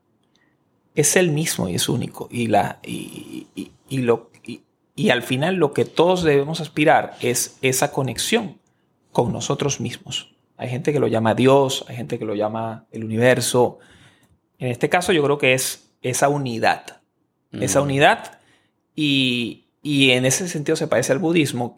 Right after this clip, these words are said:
Speaker 1: Y es que nosotros no somos individuos. Nosotros somos parte de una energía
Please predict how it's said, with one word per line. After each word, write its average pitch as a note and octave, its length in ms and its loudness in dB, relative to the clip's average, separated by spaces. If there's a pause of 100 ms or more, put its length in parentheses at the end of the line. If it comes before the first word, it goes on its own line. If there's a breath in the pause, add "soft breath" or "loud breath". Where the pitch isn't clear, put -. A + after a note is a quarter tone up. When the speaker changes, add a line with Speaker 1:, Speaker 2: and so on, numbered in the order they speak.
Speaker 1:
Y C3+ 160 2
es C3 160 0
que F3 300 -2
nosotros D3 480 -4
no F3 120 -2
somos F3 360 -4
individuos. B2+ 880 -6 (320)
Nosotros C3 400 -4
somos C#3+ 240 -4
parte - 540 -2 (1000)
de C#3+ 140 2
una G#3 180 4
energía - 540 -4